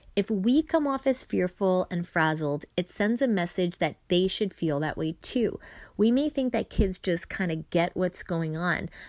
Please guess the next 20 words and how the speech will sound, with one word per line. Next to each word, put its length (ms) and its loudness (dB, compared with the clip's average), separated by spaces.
but 120 0
it's 200 -8
much 340 0
better 220 2
to 100 2
sit 260 -6
down 180 0
and 80 -2
explain 500 -2
it 120 -6
to 100 -4
them, 240 -4
even 240 0
if 80 -8
it's 120 -8
for 120 -2
five 380 -2
to 100 -6
ten 260 0
minutes. 400 -2